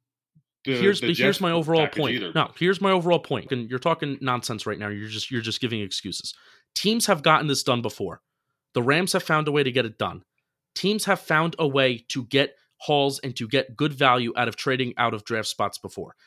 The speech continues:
Speaker 2: It's not impossible.
Speaker 1: But there's a team in front of us that doesn't necessarily need a Q B.
Speaker 2: No, there's two teams in front of us that don't need Q Bs.
Speaker 1: Yeah, but I think the Redskins are staying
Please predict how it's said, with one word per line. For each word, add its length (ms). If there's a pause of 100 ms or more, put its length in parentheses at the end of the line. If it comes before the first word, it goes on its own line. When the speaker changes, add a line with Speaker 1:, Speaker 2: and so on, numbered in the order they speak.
(160)
Speaker 2:
It's 200
not 200
impossible. 720 (300)
Speaker 1:
But 160
there's 260
a 60
team 400
in 120
front 260
of 100
us 160
that 200
doesn't 360 (240)
necessarily 420
need 160
a 80
Q 220
B. 240 (320)
Speaker 2:
No, 100
there's 200
two 200
teams 320
in 60
front 180
of 80
us 120
that 120
don't 160
need 180
Q 140
Bs. 240
Speaker 1:
Yeah, 200
but 100
I 100
think 320
the 80
Redskins 380
are 80
staying 320